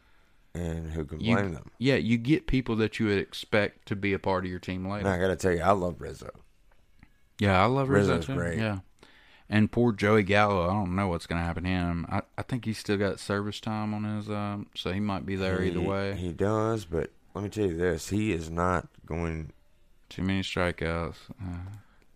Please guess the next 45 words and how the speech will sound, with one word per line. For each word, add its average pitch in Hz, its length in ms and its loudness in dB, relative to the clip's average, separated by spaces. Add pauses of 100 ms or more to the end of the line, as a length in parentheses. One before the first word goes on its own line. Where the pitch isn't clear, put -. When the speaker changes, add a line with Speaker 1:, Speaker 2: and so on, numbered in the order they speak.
Speaker 1:
You 92 140 -6
Speaker 2:
even 95 60 -4
Speaker 1:
know. 76 220 -6
Speaker 2:
Pete 113 240 -2
Rose 98 360 4
<laughs> - 80 -20
pointed 165 580 4
it 233 120 2 (100)
out. - 120 -6 (680)
Yeah, 92 320 -2
po-, - 200 -6 (140)
uh, 92 240 -2
Pete 107 220 0
Rose 95 260 2
said 95 180 2
if 95 120 0
he 98 140 0
had 95 280 0
as 90 140 -4
many 92 160 2
strikeouts 90 600 -2
as 87 120 -6
Joey 87 300 0
Gallo 87 340 -2
had, 90 240 -6
he'd 85 240 -8
kill 90 180 -4
himself. 85 600 -8 (1200)
Speaker 1:
Well, 85 280 -2
Speaker 2:
Which - 260 -10
Speaker 1:
Pete - 100 -2
Speaker 2:
Pete 113 160 4
Speaker 1:
Rose 101 380 6
Speaker 2:
Rose - 20 0
wasn't 92 260 2
a - 20 -2
strikeout 90 600 -2
kinda 90 280 -8
guy, 87 360 -4
Speaker 1:
Oh, 101 140 4
Speaker 2:
but 104 60 0
Speaker 1:
no. 101 380 -2
I 85 40 -8
mean, 82 220 -8
you 87 160 -10